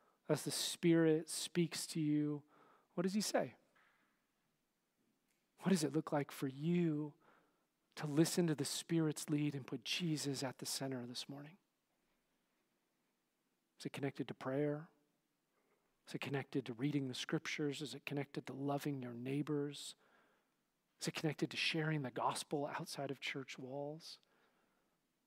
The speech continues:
Is it the roller coaster of fear you ride or anxiety? What, what is it for you this morning?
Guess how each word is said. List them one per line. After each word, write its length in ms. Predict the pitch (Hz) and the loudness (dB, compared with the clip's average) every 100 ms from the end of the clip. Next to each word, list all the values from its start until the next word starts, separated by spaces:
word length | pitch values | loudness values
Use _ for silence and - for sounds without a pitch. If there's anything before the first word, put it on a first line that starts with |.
| _ | _
Is 120 | 151 | 0
it 80 | 147 | 2
the 80 | 143 | 2
roller 360 | 135 165 160 143 | 6 8 8 4
coaster 420 | 156 147 - 139 | 0 0 -2 -4
of 80 | - | 0
fear 460 | - 175 160 156 | 6 8 10 8
you 160 | 147 143 | 4 2
ride 580 | 156 151 156 156 156 143 | 2 2 2 4 4 2
or 140 | 120 | -2
anxiety? 580 | 120 117 139 151 147 160 | -6 -2 2 4 4 4
What, 260 | 202 226 | 4 0
what 280 | 196 196 226 - | 0 0 0 2
is 260 | 214 190 165 | 6 6 8
it 200 | 165 - | 4 4
for 440 | - - 160 151 | -6 2 6 6
you 640 | 131 123 147 151 143 139 131 - - - - - _ _ | 2 0 2 4 4 2 -4 -14 -20 -20 -20 -20 _ _
this 200 | 143 - | -6 -2
morning? 360 | 151 131 143 | -2 -2 -8